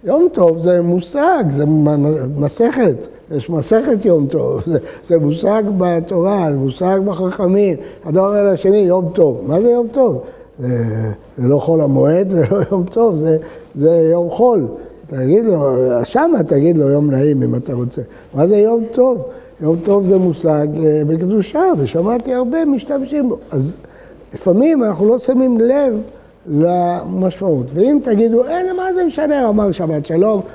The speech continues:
אמר סוף שבוע נעים". זה לא נכון. הלשון מבטאת תרבות, וזה לא שהלשון משתנה, זה שהתרבות משתנה. השבת הופכת לסוף שבוע, זה לא שהביטוי הלשוני השתנה.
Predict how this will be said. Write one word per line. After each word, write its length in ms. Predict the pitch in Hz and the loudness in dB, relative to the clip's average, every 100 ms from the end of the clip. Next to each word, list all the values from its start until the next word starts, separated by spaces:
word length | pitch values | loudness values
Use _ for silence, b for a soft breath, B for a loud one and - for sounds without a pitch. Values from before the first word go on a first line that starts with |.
| B | B
אמר 240 | 151 170 170 | -2 0 0
סוף 220 | - 175 | -2 -2
שבוע 340 | 175 160 156 | 0 0 0
נעים". 160 | 139 123 127 | -2 -6 -6
זה 120 | 123 | -2
לא 140 | 139 180 | 0 0
נכון. 440 | 202 226 220 82 - B B B | -2 -2 -4 -4 -12 B B B
הלשון 680 | 139 127 139 - 180 226 262 | -4 0 0 2 0 2 -2
מבטאת 500 | 190 135 139 185 214 214 | -2 0 -2 0 -2 -2
תרבות, 600 | 202 160 165 226 170 - B B B _ | -2 0 2 2 0 -4 B B B _
וזה 400 | 127 131 127 147 | -2 0 2 2
לא 120 | 170 | 2
שהלשון 640 | 220 277 254 180 - 160 131 | 2 2 2 2 2 2 2
משתנה, 400 | 120 156 131 135 | -2 -4 -2 0
זה 140 | 143 | 0
שהתרבות 720 | 139 165 165 214 294 415 415 | 0 -2 0 0 2 2 2
משתנה. 440 | 170 - 139 131 73 B B B - | -4 -4 -8 -10 -14 B B B -10
השבת 680 | 113 131 131 196 220 392 392 | -2 -2 0 0 2 2 0
הופכת 500 | 214 - 359 247 175 | -2 -2 0 0 -2
לסוף 320 | - 226 226 | -2 -4 -4
שבוע, 440 | 262 277 311 180 | -4 0 0 0
זה 140 | 139 147 | 0 2
לא 140 | 180 269 | 2 -2
שהביטוי 1120 | 277 269 175 147 143 - - 170 170 220 208 | -4 -2 -2 -4 -8 -16 -6 -2 0 2 4
הלשוני 680 | 175 170 - 165 160 170 131 | 2 -2 2 2 2 0 -2
השתנה. 380 | 107 135 117 | -6 -10 -10